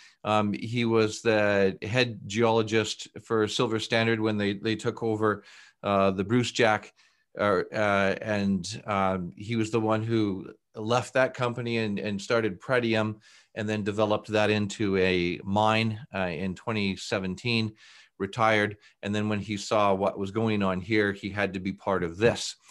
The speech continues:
So he's the perfect guy for the job. He knows the area extremely well. Um, <clears throat> and when he's kind of a, a kid in a candy store, to be honest with you, on, <laughs> on this project, 'cause there's so many things to look at.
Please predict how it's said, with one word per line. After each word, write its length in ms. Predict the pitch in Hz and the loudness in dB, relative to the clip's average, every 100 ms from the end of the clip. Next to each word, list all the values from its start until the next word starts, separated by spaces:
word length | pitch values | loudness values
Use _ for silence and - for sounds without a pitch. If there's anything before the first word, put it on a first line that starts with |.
| - - | -20 -20
So 120 | - | -2
he's 160 | 127 123 | 0 0
the 80 | 117 | -4
perfect 400 | - 170 170 117 | 0 0 0 0
guy 220 | 117 117 | 2 2
for 120 | 113 | 0
the 120 | 110 | -4
job. 440 | 98 95 92 98 98 _ - _ | 0 2 2 2 -4 _ -20 _
He 160 | _ 104 | _ 0
knows 300 | 117 131 113 | 2 0 2
the 160 | 113 | 4
area 200 | 110 104 | 4 4
extremely 560 | 82 - - 139 127 110 | 0 -6 -4 -2 0 0
well. 440 | 98 95 95 92 _ _ _ - | 2 4 2 -2 _ _ _ -4
Um, 540 | 95 92 90 85 - _ | 0 2 2 -2 -6 _
<clears throat> 300 | - 113 - | -6 -6 -4
and 340 | 113 107 104 101 _ _ _ _ | 0 0 0 -8 _ _ _ _
when 520 | 113 120 110 104 98 98 | 0 2 4 2 0 0
he's 340 | 123 147 139 | 4 4 4
kind 180 | - 170 | 2 4
of 60 | 139 | 4
a, 200 | 113 120 | 2 -2
a 40 | |
kid 220 | - 170 | 2 2
in 80 | 147 | 2
a 60 | 110 | 0
candy 420 | 143 127 135 127 | 2 2 4 2
store, 340 | - 113 95 | 2 2 0
to 120 | 85 | 0
be 120 | 98 107 | 0 0
honest 320 | 110 107 - | 2 -2 -2
with 200 | 104 - | -6 -2
you, 160 | 95 | 0
on, 180 | 107 113 - | 0 0 2
<laughs> 40 | |
on 160 | 156 120 | 0 2
this 180 | 127 | 0
project, 640 | - - 131 113 107 87 - - - - | -2 0 2 2 0 -4 -6 -18 -20 -2
'cause 140 | 131 | 0
there's 180 | 117 113 | 0 0
so 160 | - 143 | 0 2
many 180 | 135 127 | 2 2
things 300 | 127 123 107 | 0 -2 -2
to 100 | 110 | -2
look 280 | 104 110 - | 0 0 2
at. 260 | 85 80 | 0 0